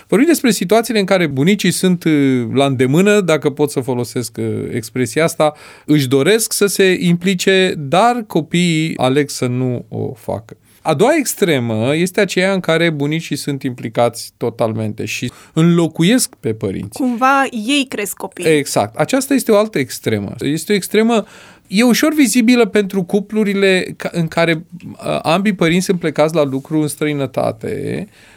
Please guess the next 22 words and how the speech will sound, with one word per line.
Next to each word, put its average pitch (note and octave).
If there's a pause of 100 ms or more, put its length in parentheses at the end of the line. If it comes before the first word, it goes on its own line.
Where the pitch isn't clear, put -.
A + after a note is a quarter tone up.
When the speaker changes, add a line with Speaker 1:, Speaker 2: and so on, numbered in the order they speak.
(140)
Speaker 1:
dar G3+ (220)
nu A3+
doar A#3+
acolo G#3
se C3
poate A#2
întâlni. A2+
Sunt G#3
situații, D#3+
uh, A#2+ (460)
foarte D#3+
clare E3 (280)
ale C3+
familiilor D#3+
care C#3+
locuiesc C#3+
în B2
aceeași C#3+
țară D#3+
cu C#3+
bunicii C#3
și C3+